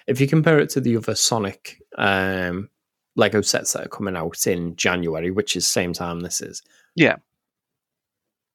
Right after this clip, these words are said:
Speaker 1: I'm sure there's another one that's, like, twenty, twenty-five pound that feels a lot more substantial t-, than this.
Speaker 2: Maybe. Maybe.
Speaker 1: Yeah. Right. Before we get on to the next piece of news, um, should we say a quick thank you to our Patreon subscribers?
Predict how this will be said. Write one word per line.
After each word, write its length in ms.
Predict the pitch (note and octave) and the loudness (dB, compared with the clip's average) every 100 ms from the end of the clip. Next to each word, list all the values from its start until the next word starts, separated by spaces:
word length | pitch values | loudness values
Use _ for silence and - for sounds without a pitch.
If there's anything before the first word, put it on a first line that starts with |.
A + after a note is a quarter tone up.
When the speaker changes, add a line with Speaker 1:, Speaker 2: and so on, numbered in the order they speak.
| - | -6
Speaker 1:
I'm 100 | B2 | -2
sure 320 | A#2+ - A#2 G#2+ | 2 6 6 6
there's 200 | G#2 A2+ | 4 2
another 240 | F#2+ - | 0 0
one 160 | F#2+ F#2 | -2 -2
that's, 160 | - | -4
like, 160 | - - | -6 -8
twenty, 300 | - F#2 E2+ | -4 -4 -4
twenty-five 540 | - F#2+ E2+ F2 E2 | -4 -4 -2 -2 -2
pound 240 | - F2+ F2+ | -4 -4 -4
that 120 | - | -6
feels 280 | - G2 - | 0 2 2
a 40 | E2+ | -4
lot 180 | E2+ E2 | -6 -8
more 140 | E2+ | -6
substantial 640 | - - - F#2 E2 - G2+ | -6 -6 -6 -6 -6 -10 -12
t-, 80 | - - | -14 -10
than 120 | F#2+ E2+ | -8 -8
this. 120 | E2 - | -8 2
Speaker 2:
Maybe. 300 | G#3+ - - _ _ _ _ - | 4 4 -2 _ _ _ _ 0
Maybe. 340 | D3 B2+ - - _ _ _ _ _ - | 2 2 -2 -12 _ _ _ _ _ -12
Speaker 1:
Yeah. 260 | - - - - _ _ _ _ _ _ _ _ _ - - | -10 -10 -16 -20 _ _ _ _ _ _ _ _ _ -18 0
Right. 380 | B2 A2 G2 - - | 4 6 4 -2 2
Before 280 | B2+ B2 F3 | 4 6 6
we 80 | D#3+ | 6
get 120 | D#3 | 4
on 140 | - B2 | 2 -2
to 100 | B2 | 0
the 80 | |
next 180 | A#2+ - | -2 -6
piece 220 | - G2+ | -6 -4
of 60 | F#2 | -4
news, 320 | F2 D#2+ - - _ - | -4 -4 -4 -10 _ 0
um, 500 | G#2+ G2+ G2 G#2+ G#3+ | 4 4 4 0 -4
should 160 | - | -4
we 60 | A2 | 0
say 360 | - C#2 A#2 - | 2 2 2 -4
a 260 | G2+ G#2 F#2+ - | -2 -2 -4 -2
quick 200 | C#3 - | -2 2
thank 280 | B2+ A#2+ G#2+ | 0 2 2
you 240 | A#2 F3 - | 0 -2 -6
to 180 | - A2+ | -2 0
our 140 | G2 G2 | 0 2
Patreon 460 | B2+ C#3 B2 G#2 | 0 0 0 0
subscribers? 680 | - - - G2 F2+ D3 | -2 -4 0 0 2 2